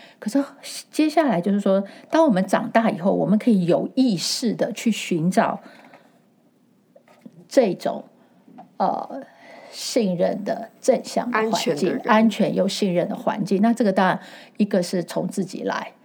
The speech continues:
Speaker 1: 对不对？自己能够更多的去察觉自己，找到自己心里善的力量，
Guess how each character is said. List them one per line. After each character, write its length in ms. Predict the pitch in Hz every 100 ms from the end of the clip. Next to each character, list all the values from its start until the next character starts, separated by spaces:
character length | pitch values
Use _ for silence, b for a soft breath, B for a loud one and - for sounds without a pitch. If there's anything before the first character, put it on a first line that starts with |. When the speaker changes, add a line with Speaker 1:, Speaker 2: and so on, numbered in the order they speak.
| b b b
Speaker 1:
对 100 | -
不 80 | 165
对？ 120 | - -
自 220 | - 269
己 240 | 214 - 208
能 100 | 165
够 140 | 208 -
更 280 | - 196 175
多 220 | 175 175
的 260 | 185 -
去 520 | 214 - 226 202 180 196 B B
察 300 | - - 147
觉 200 | 175 180
自 180 | 185 202
己， 140 | 190 165
找 220 | 165 -
到 160 | 202
自 140 | 202 208
己 140 | -
心 280 | 196 - 190
里 100 | 190
善 440 | - - 226 175
的 100 | 165 180
力 260 | 180 175
量， 360 | 160 170 165